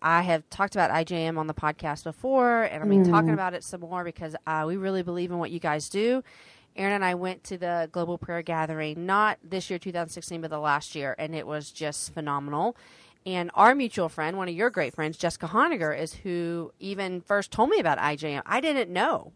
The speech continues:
Speaker 1: I feel like a lot of people don't know about I J M. How is that?
Speaker 2: Well, I, it is my favorite thing outside of my children to get to talk about. And, um,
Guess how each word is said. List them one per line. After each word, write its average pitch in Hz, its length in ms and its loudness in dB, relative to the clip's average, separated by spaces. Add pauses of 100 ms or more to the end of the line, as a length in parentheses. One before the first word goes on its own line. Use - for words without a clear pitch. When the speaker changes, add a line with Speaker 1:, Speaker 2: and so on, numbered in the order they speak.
(120)
Speaker 1:
I 214 120 -2
feel 311 240 2
like 294 160 2
a 262 40 -2
lot 262 120 2
of 269 40 -2
people 254 180 -4
don't 240 220 0
know 277 180 2
about 208 200 2
I 147 120 -6
J 151 200 -12
M. 123 140 -14
How 226 220 2
is 349 160 -2
that? 180 280 -4 (800)
Speaker 2:
Well, 226 600 12
I, 269 500 8
it 233 160 4
is 262 160 4
my 196 200 6
favorite 214 500 4
thing 196 460 6
outside 190 420 10
of 185 100 4
my 170 160 4
children 170 520 4
to - 100 -12
get 180 180 6
to - 80 -6
talk 165 320 4
about. 151 400 8
And, 156 300 2
um, 143 480 2